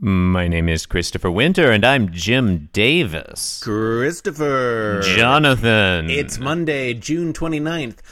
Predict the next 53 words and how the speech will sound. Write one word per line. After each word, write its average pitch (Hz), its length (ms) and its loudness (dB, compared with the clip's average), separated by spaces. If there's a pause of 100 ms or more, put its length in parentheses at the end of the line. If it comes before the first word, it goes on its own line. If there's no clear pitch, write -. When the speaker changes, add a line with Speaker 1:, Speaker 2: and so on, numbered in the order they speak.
(140)
Speaker 2:
I 180 80 -2
basically 202 540 -4
just 143 300 -6
kinda, 131 240 -6
like, 104 220 -8
stretch - 460 -6
out 127 200 -6
your 117 120 -6
name, 117 480 -10 (180)
like, 101 240 -8 (180)
at, 123 180 -6
for 135 220 -4
as 123 180 -4
long 120 400 -6
as 113 100 -8
it - 160 -12
takes 107 300 -10
me 110 160 -10
to, 90 220 -14 (120)
to 95 120 -12
find 98 440 -10
the 87 100 -14
place 95 320 -12
in 101 100 -12
the - 100 -16
script - 380 -8
that 113 100 -10
I'm 113 100 -12
supposed 120 300 -12
to 104 80 -6
be 101 100 -8
Speaker 1:
Mm-hmm. 123 140 -6
Speaker 2:
at. - 100 -14 (640)
Speaker 1:
Yeah, 220 220 -4
no, - 60 -12
Speaker 2:
Because, 262 320 2
Speaker 1:
look. - 260 0
Speaker 2:
because, 196 420 -4 (220)
because 202 460 -4
I 160 100 0
get 165 340 -6
distracted 165 800 -4
in 127 220 -6
the 127 80 -8
middle 139 300 -6
of 104 80 -10
the 101 80 -10
first 151 400 -8
part 104 180 -8
of 87 60 -16
the 87 120 -10
intro. 92 340 -10
Speaker 1:
Uh-huh. 104 280 -8